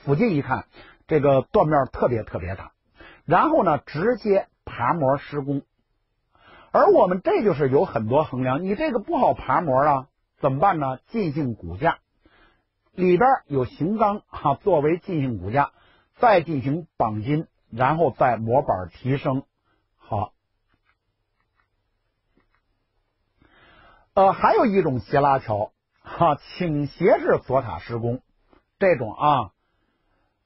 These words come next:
为什么要这么修呢？就为了景观，哈，我不相信这种受力更好。好，这个时候要使其线形应力倾斜度满足设计要求，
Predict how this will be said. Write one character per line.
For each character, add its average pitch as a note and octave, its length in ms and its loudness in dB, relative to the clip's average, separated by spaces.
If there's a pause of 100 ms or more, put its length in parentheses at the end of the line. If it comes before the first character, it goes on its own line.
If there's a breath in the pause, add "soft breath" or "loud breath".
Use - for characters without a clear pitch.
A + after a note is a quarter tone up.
(180)
为 A3+ 200 4
什 E3+ 100 0
么 F3 60 0
要 E3 120 4
这 E3+ 100 -4
么 C3 160 -4
修 C#3 300 2
呢？ A2+ 260 -8 (300)
就 A3 120 -2
为 F#3+ 160 2
了 B2+ 100 -2
景 F#2+ 240 -8
观， B2+ 280 -2 (140)
哈， G#2+ 320 -2 (240 soft breath)
我 C#3 140 2
不 F#3+ 120 -2
相 A3 200 0
信 F3+ 200 -2
这 F3 180 2
种 G#2 180 -6
受 D#3 180 0
力 C#3 160 0
更 B2+ 180 -4
好。 - 280 -8 (1000 soft breath)
好， - 280 0 (960)
这 D#4+ 220 2
个 A#3 80 4
时 G3 120 -2
候 G#3+ 280 4
要 G#3+ 260 2
使 A#2+ 320 -8
其 G3 300 -8
线 F#3 440 0
形 C3 340 -4 (220)
应 B3 440 0
力 F3+ 240 -4 (120)
倾 D3+ 340 -4
斜 F3 200 2
度 G3+ 300 0
满 C3 320 0
足 D3+ 160 0
设 F#3+ 220 2
计 C3 140 -6
要 E3 200 2
求， C#3 240 0